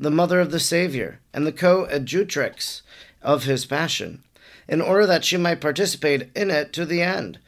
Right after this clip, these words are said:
just as she had felt in her own body the other torments of her Son. She now,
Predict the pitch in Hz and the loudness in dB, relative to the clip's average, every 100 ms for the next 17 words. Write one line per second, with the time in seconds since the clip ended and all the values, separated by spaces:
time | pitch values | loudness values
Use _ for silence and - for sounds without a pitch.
0 | _ _ - 156 143 123 - 131 110 143 | _ _ -6 -2 0 0 0 0 0 0
1 | 151 151 131 127 117 110 139 139 127 120 | 0 0 0 0 -2 0 0 0 -2 -2
2 | 131 127 120 147 151 117 123 113 120 131 | -2 -2 -4 -4 -4 -4 -6 -6 -4 -4
3 | 143 127 95 _ _ _ _ _ _ _ | -4 -6 -12 _ _ _ _ _ _ _
4 | _ - - 185 180 170 151 147 131 151 | _ -10 0 2 4 4 6 4 4 0